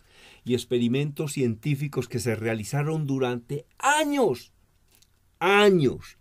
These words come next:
años. Entonces, al final se logró crear este elemento que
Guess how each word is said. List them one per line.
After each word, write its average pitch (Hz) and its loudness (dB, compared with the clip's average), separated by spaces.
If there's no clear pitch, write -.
años. 131 -2
Entonces, 185 4
al 127 2
final 151 0
se - 0
logró 143 2
crear 147 -4
este 147 -6
elemento 131 -2
que 101 -2